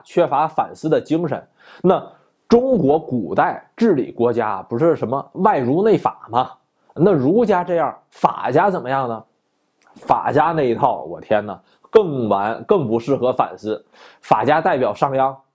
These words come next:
他什么？他这个愚民之术是干嘛？贫民啊，什么疲民、弱民，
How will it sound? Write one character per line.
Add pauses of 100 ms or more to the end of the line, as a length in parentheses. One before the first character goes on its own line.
(160)
他
什
么？ (120)
他
这
个
愚
民
之
术
是
干
嘛？ (200)
贫
民 (280)
啊，
什
么
疲
民、 (200)
弱
民，